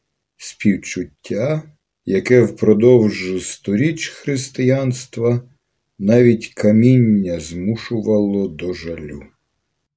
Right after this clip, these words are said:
Плутарх змалював похмурий портрет забобонної людини в часи язичництва. Цей портрет видається доволі лагідним,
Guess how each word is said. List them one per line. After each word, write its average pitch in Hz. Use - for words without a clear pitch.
Плутарх 147
змалював 104
похмурий 117
портрет 104
забобонної 98
людини 110
в 101
часи -
язичництва. -
Цей 139
портрет 113
видається 101
доволі 113
лагідним, 117